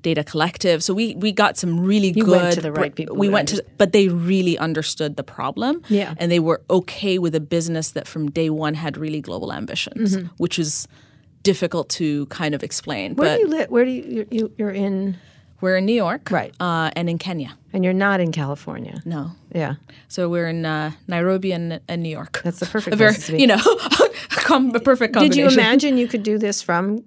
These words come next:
Speaker 2: Silicon Valley, which is where many of these ki-, kind of companies are created? Not your kind of company.
Speaker 1: Never wanted to move there.
Speaker 2: Why?
Speaker 1: I don't know. You know, like, I loved New York.
Speaker 2: Mm-hmm.
Speaker 1: I'd lived here.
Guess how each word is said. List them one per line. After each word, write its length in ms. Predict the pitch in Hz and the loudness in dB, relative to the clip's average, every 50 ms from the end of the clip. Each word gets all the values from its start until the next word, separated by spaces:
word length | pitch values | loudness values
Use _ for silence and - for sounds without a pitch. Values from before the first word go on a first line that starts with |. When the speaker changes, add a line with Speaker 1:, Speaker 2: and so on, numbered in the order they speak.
| _ - | _ -10
Speaker 2:
Silicon 360 | - - 240 214 202 214 196 | -4 0 0 2 2 0 0
Valley, 240 | 202 190 185 185 190 | 2 2 4 4 2
which 160 | 190 180 180 | 0 -2 -4
is 100 | 180 175 | -4 -2
where 380 | 175 175 170 170 170 160 160 - - _ _ _ _ | 0 0 0 0 0 0 -2 -4 -8 _ _ _ _
many 360 | - 196 190 190 185 175 170 165 | -2 0 2 2 2 2 0 -2
of 40 | 156 | -4
these 180 | 156 147 - | -6 -8 -8
ki-, 100 | - - | -10 -12
kind 240 | - - 160 147 151 | -10 -8 -6 -6 -6
of 60 | 151 156 | -8 -8
companies 400 | 160 - - 160 160 151 - - | -10 -10 -10 -10 -10 -10 -10 -10
are 140 | 139 - - | -12 -14 -16
created? 320 | - - 160 160 165 - | -14 -10 -10 -8 -4 -4
Not 180 | 190 180 180 180 | -4 -4 -2 -2
your 220 | 170 165 165 160 | -2 -2 -2 -2
kind 200 | - - - - | -4 -8 -8 -8
of 80 | 156 151 | -10 -10
company. 440 | - - 156 - - - 160 170 - _ _ - | -10 -10 -10 -10 -10 -10 -12 -12 -14 _ _ -10
Speaker 1:
Never 340 | 202 196 202 202 202 196 190 | -8 -6 -6 -6 -6 -8 -8
wanted 300 | 180 175 175 175 175 175 | -8 -8 -8 -8 -10 -10
to 80 | - | -12
move 220 | 160 147 147 147 170 | -12 -12 -12 -12 -14
there. 180 | - - - - - | -16 -18 -18 -8 -4
Speaker 2:
Why? 320 | 175 170 156 147 147 160 - _ _ _ _ _ _ - _ _ _ _ _ _ _ _ _ _ _ _ _ _ _ - | -2 -2 0 -2 -4 -6 -10 _ _ _ _ _ _ -20 _ _ _ _ _ _ _ _ _ _ _ _ _ _ _ -12
Speaker 1:
I 100 | 269 294 | -10 -10
don't 160 | 320 359 349 | -10 -12 -12
know. 180 | 339 359 349 302 | -10 -4 -2 0
You 140 | 240 220 220 | 2 2 2
know, 220 | 233 247 269 269 | 2 2 2 2
like, 400 | 269 262 233 214 - - - - - - - _ _ _ _ _ _ _ _ _ _ _ _ _ _ _ _ _ | 2 0 -2 -4 -6 -12 -16 -16 -18 -20 -20 _ _ _ _ _ _ _ _ _ _ _ _ _ _ _ _ _
I 80 | - 214 | -2 0
loved 340 | 220 175 170 208 214 - 226 | 0 2 0 0 -2 0 0
New 100 | 233 233 | 2 2
York. 320 | 233 233 240 233 - - | 2 0 0 -2 -4 -6
Speaker 2:
Mm-hmm. 280 | - 196 202 185 202 208 | -4 -2 -2 -2 -2 -2
Speaker 1:
I'd 160 | 175 175 151 | -2 -4 -2
lived 280 | 156 175 196 208 - - | -2 -2 -2 -4 -6 -6
here. 380 | - 233 226 220 220 226 - | -4 -4 -4 -4 -6 -8 -10